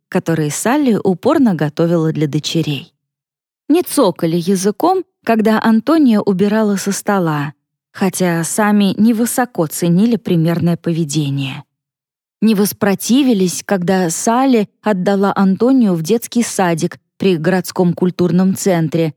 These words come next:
где её научат говорить «спасибо» и «пожалуйста», когда хочешь попросить конфетку,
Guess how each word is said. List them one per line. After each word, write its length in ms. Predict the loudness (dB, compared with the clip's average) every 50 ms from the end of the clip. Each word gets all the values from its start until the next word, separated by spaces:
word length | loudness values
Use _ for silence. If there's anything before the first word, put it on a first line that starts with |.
| _ _ _ _
где 240 | -2 0 2 2 2
её 180 | 2 2 2 2
научат 500 | 4 4 4 2 2 0 0 -2 -6 -4
говорить 560 | -2 -4 -2 0 0 0 -2 -2 -4 -8 -14
«спасибо» 680 | -16 -18 -6 _ -2 -2 -2 -2 -2 0 0 0 2 0
и 160 | -2 -2 -4 -6
«пожалуйста», 840 | -2 0 0 0 2 2 2 2 2 2 0 -2 -2 -2 -4 -4 -4 _ _ _ _ _ _
когда 360 | -2 -2 0 2 2 0 0
хочешь 360 | 0 0 -2 -2 -2 -4 -6 -4
попросить 540 | -4 -6 -2 0 -2 -2 0 -2 -4 -4
конфетку, 680 | _ -2 -2 0 -2 -4 -6 -6 -8 -8 -10 -12 -12 -12